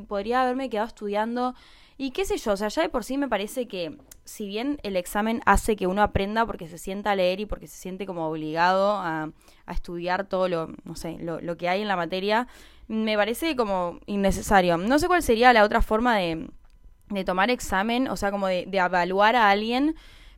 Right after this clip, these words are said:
pero, mm, pero qué sé yo, o sea, es la, lo que tenemos ahora son los exámenes, eh, y no se trata de eso, o sea, es como que ya fue, o sea,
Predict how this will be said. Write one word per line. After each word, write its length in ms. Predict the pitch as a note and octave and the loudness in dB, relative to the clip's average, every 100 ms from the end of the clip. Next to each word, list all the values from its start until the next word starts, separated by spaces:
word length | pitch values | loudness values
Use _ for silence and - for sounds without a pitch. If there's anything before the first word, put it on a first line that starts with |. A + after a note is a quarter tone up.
| - | -4
pero, 560 | A3 G#3 G3+ F#3+ F3+ F3+ | 0 4 4 4 2 0
mm, 460 | F3 E3 D#3+ - - - - | -4 -6 -8 -10 -16 -14 -6
pero 160 | A3+ | -6
qué 100 | C4+ | -4
sé 120 | D4+ | -4
yo, 160 | B3+ F3 | -2 -2
o 40 | |
sea, 220 | E3 F#3+ B3 | 2 2 4
es 80 | |
la, 140 | E4 D4 | 2 0
lo 160 | - G#3+ | 0 0
que 120 | A3 | 2
tenemos 200 | C#4 F4+ | 2 4
ahora 220 | B3+ C#4 | 6 6
son 200 | C4 B3+ | 2 0
los 100 | C4 | 0
exámenes, 760 | A3 - G3 A3 B3+ C#4+ D4+ - - - - - | 0 0 0 0 2 2 0 -4 -20 -20 -8 2
eh, 280 | G#3+ G3 F3+ | 4 4 4
y 60 | F#3+ | 2
no 140 | B3 | 2
se 120 | D4 | 2
trata 280 | A3 A3 A3+ | 2 2 4
de 100 | G3 | 2
eso, 160 | G3 F3+ | 0 -4
o 40 | |
sea, 160 | E3+ F3+ | -4 -4
es 60 | - | -4
como 280 | C4 G#3 | -4 -4
que 360 | F#3 E3+ D#3+ D3+ | -4 -4 -4 -8
ya 160 | - G3 | -6 -6
fue, 320 | - F3 D3 | -2 -2 -4
o 60 | - | -10
sea, 300 | F3+ D#3+ | -6 -6